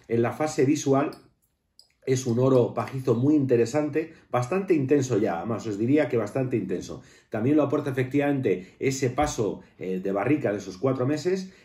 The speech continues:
eh, pero oro pajizo intenso. También bastante, mm, ya digo, untuoso, mm, glicérido, eh, un vino glicérido, un vino que denota, mm, estructura. Eh, en la nariz, ¡buah!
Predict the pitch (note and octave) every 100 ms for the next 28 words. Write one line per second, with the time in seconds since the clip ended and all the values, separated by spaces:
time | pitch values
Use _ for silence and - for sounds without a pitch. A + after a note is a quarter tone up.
0 | _ - F#2 G2+ A2 C#3+ E3+ E3+ C#3 F3+
1 | F#3 G3+ - B2 A2 A#2 B2 A#2+ D#2+ -
2 | - _ A2+ B2 F3 F#3+ B2+ - F3 F#3
3 | G3 - - _ B2 B2 D#3 C3 A#2 A#2
4 | A#2+ D3 - G2 - - _ - G2+ A#2
5 | A#2 A#2 A2+ A2+ A2 G#2+ C3 C#3+ - F3
6 | B2 F2 D#2 - - A#2+ D3 E3+ E3+ C#3+
7 | A#2 C#3 A2+ F#2 A#2 C3+ D#3 E3+ E3+ -
8 | _ A#2 A2 A#2+ D3+ F3 F3 C3+ A2 A2
9 | A2 A2 A2 B2+ A#2 - G#2+ - B2+ -
10 | - - _ _ D2+ A2 A2 G#2+ G#2+ A2
11 | D#3 F#3+ F#3+ - _ _ _ _ _ _
12 | _ _ _ _ _ _ _ _ _ B2+
13 | B2 - -